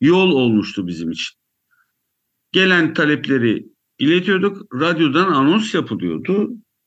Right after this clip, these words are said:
ve insanlar bir şekilde ihtiyaçları eşleştirme konusunda yardımcı olabiliyorlardı. Şimdi sosyal medya ya da ne diyelim, şu anki internet teknolojisi bu konuda çok büyük alan açıyor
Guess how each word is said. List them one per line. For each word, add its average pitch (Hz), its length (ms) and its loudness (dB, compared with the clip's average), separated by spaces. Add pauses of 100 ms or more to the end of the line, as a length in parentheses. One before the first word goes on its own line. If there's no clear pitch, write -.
(120)
ve 139 180 0
insanlar 180 760 0 (480)
bir 151 200 -2
şekilde 160 720 -2 (280)
ihtiyaçları 170 760 -2
eşleştirme 165 760 -2
konusunda 135 500 -2
yardımcı 160 480 0
olabiliyorlardı. 156 840 0
Şimdi 180 460 0 (300)
sosyal 135 580 -2
medya 110 520 2
ya 120 220 0
da 147 260 -2 (340)
ne 147 200 2
diyelim, 156 480 2
şu 190 240 0
anki 190 260 2
internet 156 460 0
teknolojisi 123 800 -2 (640)
bu 180 180 0
konuda 175 380 0
çok 202 320 -2
büyük 175 220 0
alan 151 280 0
açıyor 95 460 -6